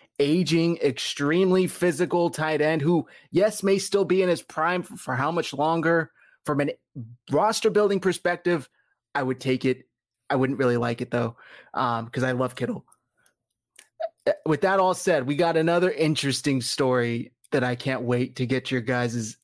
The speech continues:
opinion on, which has just been everywhere, and it's been really, really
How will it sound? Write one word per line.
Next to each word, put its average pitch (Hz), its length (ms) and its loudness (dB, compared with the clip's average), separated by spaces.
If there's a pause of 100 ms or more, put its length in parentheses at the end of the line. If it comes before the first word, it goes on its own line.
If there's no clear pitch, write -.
opinion 131 480 0
on, 131 320 -2 (1300)
which 139 220 0
has 135 120 -2
just 156 260 0
been 156 100 0
everywhere, 123 760 0
and 131 140 0
it's 131 180 -2
been 147 180 0
really, 143 420 2
really 131 640 0